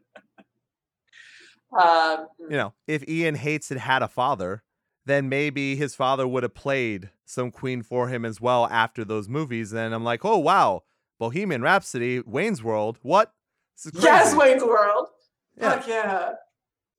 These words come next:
Speaker 2: Everyone loves that, obviously.
Speaker 1: Right.
Speaker 2: But I think a lot of this film was the writers just winking at you. Like, "Oh, here's that scene where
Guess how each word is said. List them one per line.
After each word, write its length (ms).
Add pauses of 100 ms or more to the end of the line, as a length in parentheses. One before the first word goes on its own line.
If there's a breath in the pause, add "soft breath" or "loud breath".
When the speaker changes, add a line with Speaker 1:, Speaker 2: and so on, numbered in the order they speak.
(120)
Speaker 2:
Everyone 480
loves 220
that, 240
obviously. 580 (440)
Speaker 1:
Right. 320 (560)
Speaker 2:
But 100
I 100
think 200
a 60
lot 240
of 60
this 160
film 480 (360)
was 540 (420)
the 220
writers 560
just 200
winking 480
at 200
you. 320 (460)
Like, 360 (180)
"Oh, 320
here's 280
that 220
scene 540 (220)
where 540